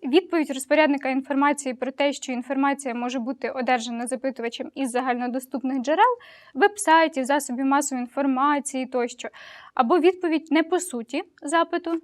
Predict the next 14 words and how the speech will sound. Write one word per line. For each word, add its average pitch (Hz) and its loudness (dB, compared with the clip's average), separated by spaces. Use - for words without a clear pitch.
також 370 2
буде 269 0
незаконною. 294 -2
Важливо, 392 6
що - -2
відмова, 302 4
яка 294 2
не 285 2
відповідає 285 2
формальним 320 2
вимогам 269 2
щодо 262 -6
її 254 -4
оформлення, 240 -8